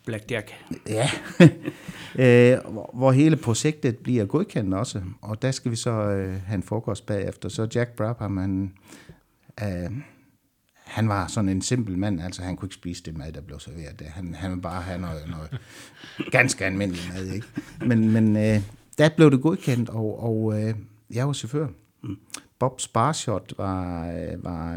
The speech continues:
Speaker 2: øh, konsulenten til March-fabrikken i England.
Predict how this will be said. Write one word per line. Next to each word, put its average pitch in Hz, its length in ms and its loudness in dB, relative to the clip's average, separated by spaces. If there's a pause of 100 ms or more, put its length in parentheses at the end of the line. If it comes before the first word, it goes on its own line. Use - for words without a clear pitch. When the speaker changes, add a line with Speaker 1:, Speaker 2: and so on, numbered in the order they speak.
Speaker 2:
øh, 85 300 -8 (840)
konsulenten 120 760 0
til 95 200 -8
March-fabrikken 107 960 -6
i 92 80 -2
England. 113 360 -4